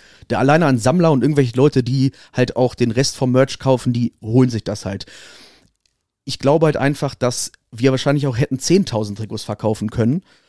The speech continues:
und Martin Kind glück-, glücklicher gewesen wäre,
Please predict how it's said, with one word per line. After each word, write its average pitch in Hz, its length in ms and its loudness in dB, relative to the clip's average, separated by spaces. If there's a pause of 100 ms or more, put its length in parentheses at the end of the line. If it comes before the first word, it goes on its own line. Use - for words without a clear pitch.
(160)
und 120 240 0
Martin 123 280 -2
Kind 131 260 -2
glück-, 160 160 -2 (100)
glücklicher 117 400 -4
gewesen 104 420 -6
wäre, 113 320 -2